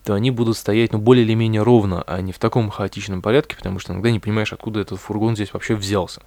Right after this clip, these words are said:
Он здесь просто физически не может стоять, потому что, ну, блин, ну, реально, <laughs> ну, никак. Вот. А ровно точно так же, как и в метро двадцать тридцать три, там сделано точно так же. То есть, если это захламленное метро,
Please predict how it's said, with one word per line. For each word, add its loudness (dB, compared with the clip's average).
Он -6
здесь -8
просто -10
физически -2
не 0
может -4
стоять, 0
потому -4
что, -10
ну, -2
блин, -2
ну, -2
реально, -4
<laughs> -12
ну, 8
никак. 6
Вот. 4
А 4
ровно 6
точно 0
так 0
же, -6
как -4
и 2
в 0
метро 2
двадцать 0
тридцать -10
три, 0
там -2
сделано 2
точно -6
так -2
же. -14
То -12
есть, -10
если -14
это -6
захламленное -2
метро, 2